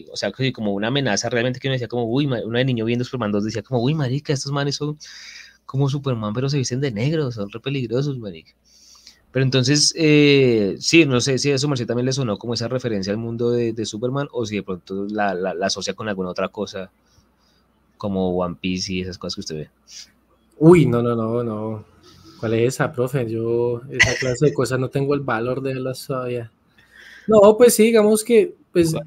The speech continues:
Speaker 1: es esa?
Speaker 2: es que, es que esta serie, pues, digamos que tiene obvios paralelismos que, a diferencia, por ejemplo, de un The Voice,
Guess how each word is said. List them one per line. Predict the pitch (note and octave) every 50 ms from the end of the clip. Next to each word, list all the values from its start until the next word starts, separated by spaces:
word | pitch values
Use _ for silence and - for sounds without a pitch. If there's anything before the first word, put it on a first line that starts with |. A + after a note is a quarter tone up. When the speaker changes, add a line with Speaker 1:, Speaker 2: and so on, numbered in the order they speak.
| - _ -
Speaker 1:
es | - - -
esa? | - - _ - - - _ _ _ _ _ _ -
Speaker 2:
es | F#3+ F3+ E3+ D#3+
que, | - G#3+ G#3+ G#3+ G#3
es | F#3+ F#3
que | G#3+
esta | G#3 G#3 - G#3+
serie, | G#3 - A3 G#3+ G#3 A3 A3 G#3+
pues, | G#3+ - G#3 F3+ D#3+ D3 E3 E3+
digamos | D#3+ D3+ D3 D3+ E3 F3 D#3+
que | - F3+
tiene | D#3 D#3+ C#3+ D3+ D#3+ D#3+ D#3 - - _ _ _ _ _ -
obvios | - D#3 E3 E3+ F3+ F3+ F3+
paralelismos | - - F#3+ F3+ F#3 F#3 F3 D3+ C3 C3+ C#3 C3+ C#3+ D3 D#3 D#3+ D#3 -
que, | - - D#3+ D3 C#3+
a | - C#3
diferencia, | C#3 C#3+ D3 C#3+ C3+ B2+ B2+ A#2+ - D3+ D3+
por | D#3+ D#3
ejemplo, | C#3+ C3 B2 - - C#3 D3+
de | D3+ C#3
un | B2+ B2 A#2+
The | A#2+ B2+
Voice, | C3+ C3+ C#3 C#3+ C#3+ D3 D3+ D#3 D#3